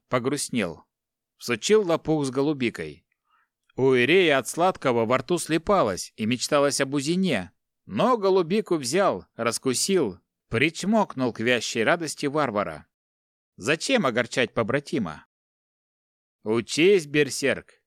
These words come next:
тебе воевать! Не выйдет по мажьему, смылишь порох и отправишь врагов на поклоны Тиви». Викард отошёл к Стессе и Тверку.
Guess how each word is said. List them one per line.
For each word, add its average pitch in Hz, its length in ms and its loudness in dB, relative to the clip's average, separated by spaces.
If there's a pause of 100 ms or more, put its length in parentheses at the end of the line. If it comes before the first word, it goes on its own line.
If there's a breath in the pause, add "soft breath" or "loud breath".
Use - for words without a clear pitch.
(120)
тебе 156 440 2
воевать! 143 640 0 (400)
Не 117 200 2
выйдет 135 440 2
по 123 140 2
мажьему, 131 720 0 (260)
смылишь 160 600 2
порох 180 560 2
и 147 60 0
отправишь 175 600 2
врагов 165 440 0
на 151 100 0
поклоны 156 500 0
Тиви». 92 520 -2 (920)
Викард 127 400 0
отошёл 135 440 -2
к - 60 -12
Стессе 170 460 0
и 131 40 0
Тверку. 110 640 -4